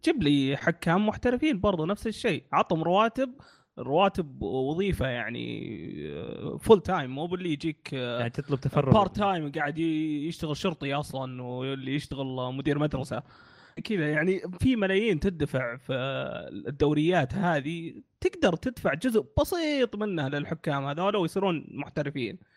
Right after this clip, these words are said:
Speaker 1: ويعاقبون على أي أغلاط يسوونها. فكذا وقتها يزبط التحكيم،
Speaker 2: والله شوف.
Speaker 1: يرتقي لل-، لل-، الكورة اللي احنا قاعدين نشوفها.
Speaker 2: شوف، أنا صراحة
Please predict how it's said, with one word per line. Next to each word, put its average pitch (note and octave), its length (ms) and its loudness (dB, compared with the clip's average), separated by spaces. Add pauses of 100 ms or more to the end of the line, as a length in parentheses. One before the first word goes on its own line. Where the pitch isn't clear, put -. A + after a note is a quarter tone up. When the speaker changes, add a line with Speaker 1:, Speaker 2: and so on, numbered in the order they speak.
(200)
Speaker 1:
ويعاقبون D#3+ 720 4
على B2 340 -4
أي C#3+ 260 2
أغلاط C#3 420 -6
يسوونها. B2+ 600 -8 (960)
فكذا F3 840 2
وقتها A3+ 420 4
يزبط F3+ 500 2
التحكيم، - 540 -6
Speaker 2:
والله C#3+ 160 4
شوف. G3+ 80 8
Speaker 1:
يرتقي G3 600 0
لل-، C3 340 -8
لل-، C3+ 140 -6
الكورة C#3 440 2
اللي C#3 120 -6
احنا B2+ 200 -4
قاعدين B2+ 260 -8
نشوفها. B2+ 400 -10
Speaker 2:
شوف، F3+ 160 -2
أنا G3 180 -4
صراحة C#3 540 0